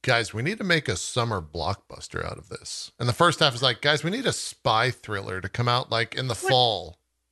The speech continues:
Speaker 1: So how do we combine the two of those? Because we don't know when this movie's actually gonna come out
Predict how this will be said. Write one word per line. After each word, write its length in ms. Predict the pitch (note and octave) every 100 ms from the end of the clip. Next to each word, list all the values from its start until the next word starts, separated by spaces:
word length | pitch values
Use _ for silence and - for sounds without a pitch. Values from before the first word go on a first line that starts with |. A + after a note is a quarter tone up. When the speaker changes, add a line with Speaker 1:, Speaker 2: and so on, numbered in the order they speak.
| _
Speaker 1:
So 920 | - - A#2+ A#2 A2 G#2+ G#2+ G#2 F#2+ - _ _ _ _ _ -
how 100 | D#3+
do 80 | A3+
we 100 | F#3
combine 720 | - C3+ A2 D3 C3+ D3 D3+
the 60 | C#3
two 260 | - D#3+
of 60 | D3+
those? 240 | C#3 C3+
Because 300 | G#2+ B2 C3
we 140 | G#2+ F3+
don't 140 | A#3+
know 100 | C#4
when 120 | G#3
this 160 | F3 -
movie's 340 | D#3+ D3 C3 - -
actually 520 | B2 C3+ - - D#3
gonna 200 | C#3 C#3
come 280 | - C#3+ B2
out 280 | A#2+ A2